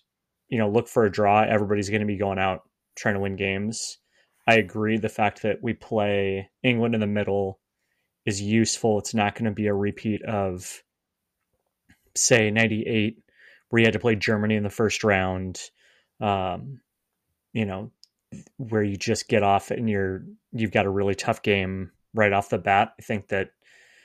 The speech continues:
they're, you know, we can get off against any of those three teams are beatable. Um,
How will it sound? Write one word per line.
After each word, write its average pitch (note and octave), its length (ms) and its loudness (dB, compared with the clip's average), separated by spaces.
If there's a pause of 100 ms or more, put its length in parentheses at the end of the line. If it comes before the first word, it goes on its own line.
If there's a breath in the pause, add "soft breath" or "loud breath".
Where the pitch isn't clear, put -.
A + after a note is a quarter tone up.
(1120 soft breath)
they're, A2 540 4 (1080 loud breath)
you A#2+ 100 0
know, A2 60 2
we G#2 100 -2
can A#2+ 160 -2
get A#2+ 200 4
off G#2+ 260 4
against - 680 -4 (800)
any B2 260 4
of A#2 100 0
those A2+ 300 2
three A2+ 220 0
teams A2+ 720 -2 (380)
are A2 140 2
beatable. A#2 460 -2 (640)
Um, G#2+ 580 -6